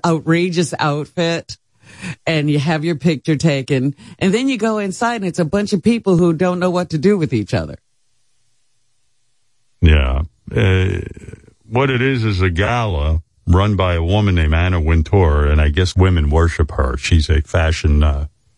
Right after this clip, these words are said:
Speaker 1: She's
Speaker 2: uh,
Speaker 1: Vogue.
Speaker 2: commenter. Vogue.
Speaker 1: Yeah.
Speaker 2: She owns Go-, Vogue magazine.
Speaker 1: Well, she runs it.
Speaker 2: And,
Speaker 1: She
Speaker 2: uh,
Speaker 1: doesn't own it.
Speaker 2: She doesn't own it?
Speaker 1: <laughs> No.
Speaker 2: Um, I, I,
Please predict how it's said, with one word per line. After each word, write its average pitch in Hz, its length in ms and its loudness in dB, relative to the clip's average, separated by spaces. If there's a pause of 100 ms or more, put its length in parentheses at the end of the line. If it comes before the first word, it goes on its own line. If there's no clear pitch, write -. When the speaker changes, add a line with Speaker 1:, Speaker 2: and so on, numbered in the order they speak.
(280)
Speaker 1:
She's 226 260 0
Speaker 2:
uh, 175 40 -4
Speaker 1:
Vogue. 180 220 0
Speaker 2:
commenter. 82 540 2 (440)
Vogue. 110 300 0
Speaker 1:
Yeah. 67 100 -12
Speaker 2:
She 92 200 2
owns 87 300 2
Go-, 85 140 -2
Vogue 80 320 0
magazine. 76 500 -2 (460)
Speaker 1:
Well, 214 160 2
she 156 160 -4
runs 120 320 0
it. 76 60 0
Speaker 2:
And, 73 120 2
Speaker 1:
She 69 80 0
Speaker 2:
uh, - 40 0
Speaker 1:
doesn't 78 180 0
own 104 260 -2
it. - 220 -10 (340)
Speaker 2:
She - 140 0
doesn't 90 180 2
own 85 220 0
it? 90 120 -4 (340)
Speaker 1:
<laughs> - 260 -20
No. 160 140 2 (1300)
Speaker 2:
Um, 69 800 2 (1700)
I, 98 240 -2
I, 101 60 0